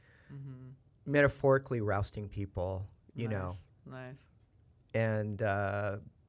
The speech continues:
Speaker 2: all kinds of, you know, questionable hijinks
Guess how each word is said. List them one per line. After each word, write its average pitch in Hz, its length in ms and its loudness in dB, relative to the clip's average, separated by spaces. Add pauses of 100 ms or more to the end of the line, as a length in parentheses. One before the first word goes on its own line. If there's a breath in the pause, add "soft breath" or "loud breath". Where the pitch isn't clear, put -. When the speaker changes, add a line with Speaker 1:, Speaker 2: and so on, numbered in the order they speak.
(320)
Speaker 2:
all 123 100 2
kinds 123 260 -4
of, 110 180 -2 (140)
you - 120 -8
know, - 200 -12 (1000 soft breath)
questionable 104 880 -2 (920)
hijinks 104 600 -4